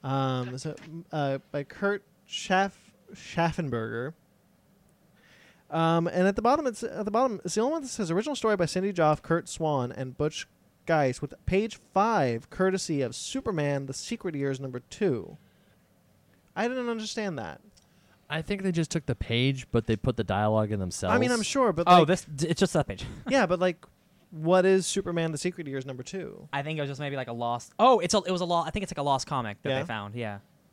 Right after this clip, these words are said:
Speaker 3: I think it's just, like, a lost comic
Speaker 1: 'Cause
Speaker 3: that
Speaker 1: it's
Speaker 3: they
Speaker 1: just
Speaker 3: found.
Speaker 1: that page, and I
Speaker 3: Yeah.
Speaker 1: thought that was really, really interesting.
Speaker 3: Well, there's a couple just, like, "Here's a picture."
Speaker 1: Yeah, there's a couple
Speaker 3: So
Speaker 1: of
Speaker 3: I think
Speaker 1: just
Speaker 3: it's just,
Speaker 1: vignettes.
Speaker 3: it's just something like that, maybe.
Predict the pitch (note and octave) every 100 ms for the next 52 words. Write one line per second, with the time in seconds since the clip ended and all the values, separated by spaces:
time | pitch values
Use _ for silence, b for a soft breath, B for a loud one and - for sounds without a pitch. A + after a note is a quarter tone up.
0 | _ _ _ _ _ - C#3 C#3+ C#3+ C3+
1 | A#2 G#2+ - F#2 G#2 F3 E3+ - F#3 D#3
2 | C#3 D#3+ F3 C#3 A#2+ D#3 G3 A3 A3 G#3
3 | F3+ F#3 F3 F3+ - E3 E3+ F3 D#3+ -
4 | G3 G#3+ C4+ C#4 C4 - F3+ D#3+ - C#3+
5 | B2 _ _ C#3 F3+ D#3 A#3+ - G3 F3+
6 | - _ b b - G3+ F#3 F3+ A3 E3+
7 | D#3+ D#3+ F#3 E3 E3+ C3 B2 D#3+ F3+ -
8 | D3+ C3 A2 G2 G2 G#2 A2